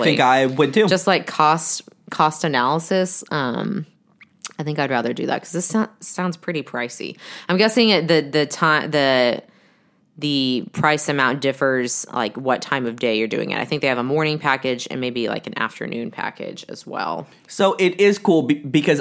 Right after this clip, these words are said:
Speaker 1: on these, you basically do this, like, you are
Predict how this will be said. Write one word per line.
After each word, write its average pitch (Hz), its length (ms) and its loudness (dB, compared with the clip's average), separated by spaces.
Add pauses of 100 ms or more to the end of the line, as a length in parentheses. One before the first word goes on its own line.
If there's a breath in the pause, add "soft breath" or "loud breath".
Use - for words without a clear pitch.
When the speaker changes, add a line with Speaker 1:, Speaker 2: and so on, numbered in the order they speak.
Speaker 1:
on 165 200 4
these, 165 360 -2 (280)
you 143 260 0
basically 160 440 4
do 139 380 2
this, 135 200 2
like, 113 340 2
you 131 300 4
are 117 340 4